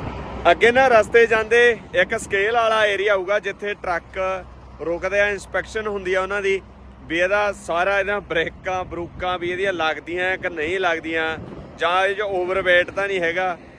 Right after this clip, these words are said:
ਲੌਗ ਬੁੱਕ ਚੈੱਕ ਹੁੰਦੀ ਆ ਪ੍ਰੋਪਰਲੀ, ਤੇ ਉਹ ਬੜੀ ਵਧੀਆ ਮੈਨੂੰ ਚੀਜ਼ ਲੱਗੀ। ਆਪਣੇ ਕੋਈ ਕਿੰਨਾ ਟਾਈਮ ਦਾ ਚਲਾਈ ਜਾਂਦਾ ਹੈ, ਕੋਈ ਨਹੀਂ ਪੁੱਛਦਾ ਵੀ ਤੂੰ ਕਿੰਨੇ ਟਾਈਮ ਤੋਂ ਤੁਰਿਆ ਆਉਣਾ ਹੈ। ਤੇ ਇੱਥੇ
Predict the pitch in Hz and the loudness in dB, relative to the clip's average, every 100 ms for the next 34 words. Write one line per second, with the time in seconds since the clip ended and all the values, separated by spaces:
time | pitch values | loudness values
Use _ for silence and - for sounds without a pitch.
0 | - - - 143 160 185 185 190 190 - | -20 -20 -16 -4 0 0 0 -6 -10 -6
1 | 185 170 - 196 180 175 - 208 220 - | -4 -4 -6 -6 -4 -4 -2 -2 -2 -4
2 | 240 220 175 - - - - 185 202 240 | -4 -4 -6 -10 -20 -20 -8 -4 0 0
3 | 202 202 214 208 220 226 214 202 196 190 | 2 2 2 0 0 0 -2 -4 -4 -2
4 | 190 180 196 185 - 196 202 202 202 196 | -2 -2 0 0 0 -2 0 -2 -4 -6
5 | 196 196 - 180 185 185 185 185 185 180 | -6 -6 -10 -6 -4 -2 -4 -2 -4 -2
6 | 170 170 175 180 175 180 170 175 190 196 | -2 -2 -2 -4 -2 -2 -2 -4 -2 -2
7 | 190 165 143 165 160 156 - - 160 185 | -4 -6 -2 0 0 -2 -10 -14 -12 -10
8 | 180 175 180 170 170 170 170 165 160 160 | -8 -4 -2 -2 -2 -4 -4 0 0 0
9 | 156 151 143 - - - - 185 190 - | -2 -6 -10 -16 -20 -18 -2 2 2 0
10 | 208 214 220 | 2 4 4